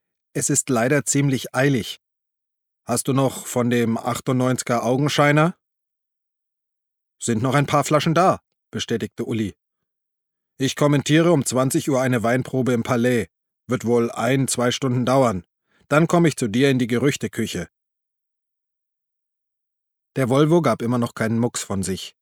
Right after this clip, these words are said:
In den fünf Tagen, in denen der Wagen gestanden hatte, war der Batterie der Saft ausgegangen.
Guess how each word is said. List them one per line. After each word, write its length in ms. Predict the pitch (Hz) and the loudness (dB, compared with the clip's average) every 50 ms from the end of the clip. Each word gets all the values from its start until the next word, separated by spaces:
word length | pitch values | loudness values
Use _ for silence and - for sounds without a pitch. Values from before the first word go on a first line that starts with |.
| _ _ _ _ _ _ _ _ | _ _ _ _ _ _ _ _
In 120 | - 135 | -4 -2
den 140 | 131 139 131 | 0 0 0
fünf 280 | - - 156 151 - _ | 0 -2 -2 -2 -2 _
Tagen, 340 | - 127 127 147 156 175 | -2 0 0 2 2 2
in 160 | 170 147 120 117 | 2 2 0 0
denen 240 | 117 113 113 113 | 0 -2 0 0
der 120 | 110 107 95 | -2 0 0
Wagen 260 | 104 104 110 127 127 | 0 0 0 -2 -2
gestanden 500 | 110 107 - - 120 123 131 - - 135 | -4 -4 -4 -4 -4 -4 -4 -2 -2 0
hatte, 320 | 135 131 - 147 139 135 - _ _ _ _ _ | 0 0 0 0 -2 -2 -4 _ _ _ _ _
war 120 | - 113 | -4 -2
der 100 | 117 117 | 0 0
Batterie 380 | 101 120 113 - 110 98 113 127 | -2 -2 -4 -4 -4 -2 -2 0
der 140 | 120 127 113 | 0 0 0
Saft 260 | 120 123 - - - | 0 -2 -4 -4 -8
ausgegangen. 640 | 90 95 - - - 101 92 104 98 98 92 85 | -8 -8 -8 -8 -10 -10 -8 -6 -6 -6 -6 -8